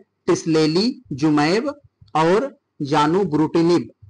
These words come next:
तो ये दो जो हैं दवाओं के नाम है, कैंसर की दवाओं के नाम है ये,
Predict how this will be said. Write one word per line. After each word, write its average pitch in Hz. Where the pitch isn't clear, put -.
तो 151
ये 165
दो 175
जो 180
हैं 165
दवाओं 156
के 175
नाम 156
है, 160
कैंसर 151
की 165
दवाओं 143
के 151
नाम 131
है 131
ये, 143